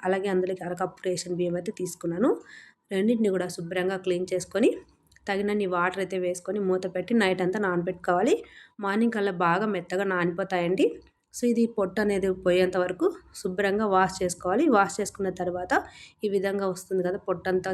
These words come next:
తీసేసిన తర్వాత మనకి పప్పు ఈ విధంగా ఉంటుంది. ఇప్పుడు వీటన్నిటిని కూడా ఒక మిక్సీ జార్లోకి తీసుకోవాలి. So మీరు ఇక్కడ గుండ్లైనా తీసుకోవచ్చండి, పప్పు కాకుండా. నేనైతే పప్పు తీసుకున్నాను, పెసరపప్పు. మీరు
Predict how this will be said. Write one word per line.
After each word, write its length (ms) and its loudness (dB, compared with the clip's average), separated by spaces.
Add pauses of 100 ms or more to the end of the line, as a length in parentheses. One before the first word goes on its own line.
తీసేసిన 460 -2
తర్వాత 220 2 (120)
మనకి 200 2 (100)
పప్పు 240 0
ఈ 80 4
విధంగా 320 2
ఉంటుంది. 340 0 (480)
ఇప్పుడు 260 2
వీటన్నిటిని 600 -2
కూడా 140 0
ఒక 180 0
మిక్సీ 280 -4
జార్లోకి 440 -2
తీసుకోవాలి. 520 -6 (1000)
So 140 0
మీరు 160 2
ఇక్కడ 160 -2 (160)
గుండ్లైనా 460 0
తీసుకోవచ్చండి, 640 -4
పప్పు 280 -2
కాకుండా. 360 0 (400)
నేనైతే 280 -6 (100)
పప్పు 340 -4
తీసుకున్నాను, 500 -4
పెసరపప్పు. 560 -6 (460)
మీరు 180 -2